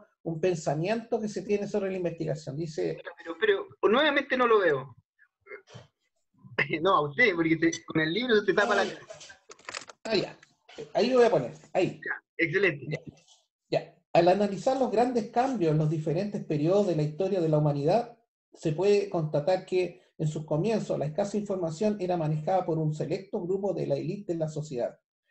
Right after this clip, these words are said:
Speaker 1: que tenía el acceso a la lectura y aprendizaje en el mensaje escrito. Luego de grandes luchas sociales, partiendo con la Ilustración, la Revolución Francesa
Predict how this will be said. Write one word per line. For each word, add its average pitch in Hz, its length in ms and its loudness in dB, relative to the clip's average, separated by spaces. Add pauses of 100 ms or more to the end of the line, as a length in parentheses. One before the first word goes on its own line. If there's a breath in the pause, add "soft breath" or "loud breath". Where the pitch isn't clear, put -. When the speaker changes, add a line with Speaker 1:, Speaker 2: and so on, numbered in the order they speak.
(120)
Speaker 1:
que 160 100 0
tenía 175 300 2
el 185 80 2
acceso 185 380 -2
a - 20 2
la 156 100 4
lectura 233 680 -2
y 170 140 2
aprendizaje 160 720 0
en 180 120 -4
el 156 80 0
mensaje 151 380 -4
escrito. 139 420 -14 (460)
Luego 214 260 6
de 190 140 2
grandes 233 320 2
luchas 208 360 -2
sociales, 156 580 0 (120)
partiendo 180 400 -2
con 143 140 0
la 131 80 -2
Ilustración, 147 580 -6
la 151 100 0
Revolución 147 440 -6
Francesa - 600 -10